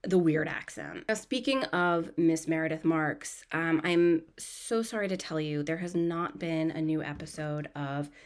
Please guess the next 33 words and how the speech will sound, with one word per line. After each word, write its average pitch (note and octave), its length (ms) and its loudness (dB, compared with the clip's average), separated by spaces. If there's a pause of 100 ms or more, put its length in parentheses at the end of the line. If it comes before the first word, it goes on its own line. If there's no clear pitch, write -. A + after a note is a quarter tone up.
(400)
Hanging E3+ 340 6
by D3 120 -4
a D3+ 120 -4
Thread G#3 800 2
with E3 500 0
Seth D#3 440 -4
and E3 160 -2
Meredith. E3 680 0
And E3 480 2
I A3+ 120 0
gotta D4 260 0
say, D4 460 2
friends, G#3+ 460 -4
this A3 180 -6
concerns G3 500 -4
me. E3 240 -2 (240)
Maybe D#4 340 4
it'll F#4+ 200 -2
be E4+ 160 2
every D#4 260 2
other C4 180 -2
week. G3+ 460 -6 (100)
Maybe A3 400 -2
it C4 120 0
will G3 180 -4
be. F#3+ 220 -6
But, F#3 260 -4 (500)
you D4 120 0
know, D4 240 2 (160)
we D#4+ 340 2
saw C#4+ 260 -2
them C4+ 200 0
filming G#3+ 720 -4